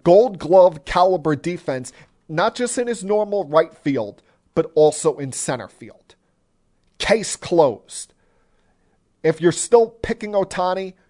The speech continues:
you're just a, either a Yankee hater or overrating a narrative that the media wants out there. Because let's not forget,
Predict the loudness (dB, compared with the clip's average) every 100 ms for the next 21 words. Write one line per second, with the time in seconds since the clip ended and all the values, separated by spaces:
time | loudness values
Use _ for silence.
0 | _ _ -6 -4 -6 -8 -8 -10 -10 _
1 | _ -4 -2 -4 -10 -10 -6 -6 -6 -14
2 | -14 -14 -14 -4 -4 -4 -8 -8 -12 _
3 | _ _ _ _ _ 0 4 4 4 -4
4 | _ _ _ _ _ 2 4 4 2 4
5 | 2 2 -4 -8 -10 -6 -2 0 0 0
6 | -4 -4 -6 -4 -6 -4 -2 -4 -4 -8
7 | -6 -4 -6 -6 -18 -12 -8 -2 -2 0
8 | -2 -2 0 0 -2